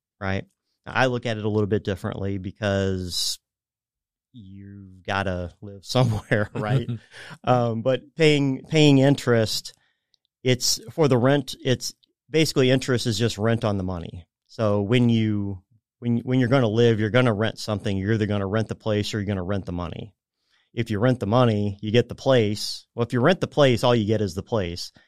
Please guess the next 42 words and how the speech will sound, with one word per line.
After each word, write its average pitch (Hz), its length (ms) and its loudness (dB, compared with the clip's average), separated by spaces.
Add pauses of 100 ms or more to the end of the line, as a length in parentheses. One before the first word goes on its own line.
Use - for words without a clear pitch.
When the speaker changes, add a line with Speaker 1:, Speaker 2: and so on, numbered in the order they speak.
(160)
Speaker 1:
If 120 160 -4
you 117 80 2
rent 135 180 -2
the - 60 -4
money, 131 280 -2
you 120 100 -4
get 123 180 -4
the - 40 -14
place 117 520 0
and 131 420 4
the 110 220 -2
use, 143 540 0 (200)
the 117 80 -4
use 196 300 -2
of 95 160 0
the 87 80 -10
money. 90 320 -12 (1600)
You 120 180 -2
own, 123 460 -2
you 117 120 -4
know, 107 100 0
you 107 240 -2
own 107 180 0
the 98 120 -2
asset. 113 420 -6
So 113 300 0
as 120 320 0
time 117 280 0
goes 98 240 -2
on, 123 480 2 (640)
um, 101 420 -2 (180)
that 113 340 2 (160)
builds 113 340 -2
up 92 320 -4 (380)
equity 98 600 -4
as 95 280 -4
you 98 80 -6
make 92 200 -6
those 90 200 -14
payments. 85 460 -12
So 104 280 -2
that's 113 340 0